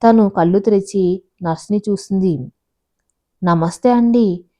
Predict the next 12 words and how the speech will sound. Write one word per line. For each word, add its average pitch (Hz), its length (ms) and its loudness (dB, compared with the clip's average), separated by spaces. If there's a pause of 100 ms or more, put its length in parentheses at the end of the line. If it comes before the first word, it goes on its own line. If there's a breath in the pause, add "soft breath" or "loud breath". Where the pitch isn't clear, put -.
(160)
నేను 226 200 4
స్వర్గంలో 202 680 0
ఉన్నానా 226 440 2 (300)
లేకపోతే 214 580 -2
నరకంలో 214 560 -2
ఉన్నానా?" 202 400 -2 (1120)
"అవును, 226 380 4 (680)
మా 208 180 4
భూలోకంలో 240 720 4
ఉన్నట్టే 196 500 0
ఇక్కడ 240 240 -2
కూడా 196 300 -2